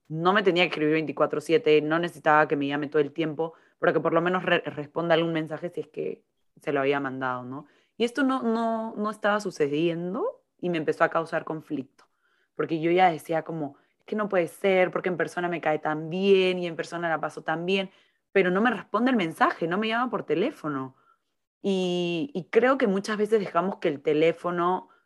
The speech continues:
tome una parte muy importante de nuestras vidas, que sí es importante, juega un rol importante, pero creo que muchas veces es un rol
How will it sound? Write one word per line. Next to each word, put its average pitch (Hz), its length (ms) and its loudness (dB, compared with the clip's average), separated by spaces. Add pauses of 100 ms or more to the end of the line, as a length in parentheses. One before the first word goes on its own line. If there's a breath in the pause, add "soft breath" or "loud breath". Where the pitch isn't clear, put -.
(160 soft breath)
tome 196 260 4
una 190 300 2
parte 185 480 0
muy 180 420 0
importante 170 460 0
de 185 80 0
nuestras 147 380 -6
vidas, 170 580 0
que 170 120 -2
sí 214 240 -4
es 349 120 -4
importante, 156 460 -2
juega 165 200 -2
un 160 60 -8
rol 160 180 -4
importante, 151 600 -10 (420 soft breath)
pero 185 260 4
creo 202 200 2
que 196 100 2
muchas 175 360 -6
veces 175 520 -4 (340)
es 175 220 2
un 185 140 0
rol 175 640 4